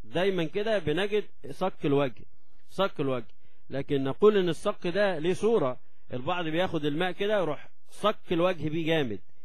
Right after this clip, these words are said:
يصك الوجه كده عن بعد، لا، يعني عند الاقتراب منه يتم إيه؟ صكه. صكه نقول والله مش ح-، يعني مش صبه من أعلى، مش هنصب الل-، الماء من أعلى عشان نغسل الوجه. إزاي بيتم غسل الوجه؟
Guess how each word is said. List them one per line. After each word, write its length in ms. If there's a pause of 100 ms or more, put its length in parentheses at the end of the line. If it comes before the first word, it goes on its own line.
يصك 280
الوجه 300
كده 220
عن 180
بعد، 280
لا، 260 (380)
يعني 300
عند 520 (120)
الاقتراب 640
منه 220
يتم 320
إيه؟ 260 (260)
صكه. 540 (100)
صكه 360
نقول 220
والله 540
مش 180
ح-، 80
يعني 340
مش 180
صبه 340
من 180
أعلى، 400
مش 200
هنصب 340
الل-، 140
الماء 480
من 160
أعلى 360 (380)
عشان 280
نغسل 260
الوجه. 260 (300)
إزاي 300
بيتم 360
غسل 300
الوجه؟ 260